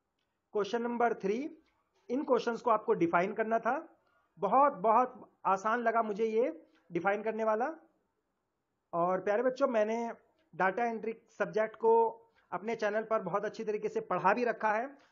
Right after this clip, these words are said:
तो अगर आपको कंप्यूटर नहीं आता तो आप जो है हमारी वीडियो देखकर अपना कंप्यूटर सीख सकते हैं और अपने एग्जाम की तैयारी कर सकते हैं। ये रहा क्वेश्चन नंबर फ़ाइव।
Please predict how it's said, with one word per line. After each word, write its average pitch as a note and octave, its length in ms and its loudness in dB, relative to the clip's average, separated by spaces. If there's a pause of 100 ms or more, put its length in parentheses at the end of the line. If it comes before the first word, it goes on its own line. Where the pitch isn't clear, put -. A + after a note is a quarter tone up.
(120)
तो G3+ 120 -2
अगर G#3 280 0
आपको A3+ 1080 0
कंप्यूटर G3+ 320 -2
नहीं G3 200 0
आता A3+ 220 0
तो A#3 120 -4
आप F#3+ 260 2
जो G3 100 -2
है G3 100 0
हमारी F#3+ 220 0
वीडियो F#3+ 260 2
देखकर F#3+ 380 0 (180)
अपना F#3+ 280 -4
कंप्यूटर F3 340 -8
सीख F3 240 -10
सकते F#3+ 260 -10
हैं A#3 200 -8 (260)
और E3+ 80 -4
अपने F#3 200 -6
एग्जाम E3+ 260 -6
की G3 80 -8
तैयारी E3+ 280 -4
कर C#3+ 120 -10
सकते C#3+ 260 -18
हैं। C#3 200 -16 (360)
ये G3 80 0
रहा A3+ 200 2
क्वेश्चन G3+ 280 -6
नंबर F#3 240 -4
फ़ाइव। G3 380 -2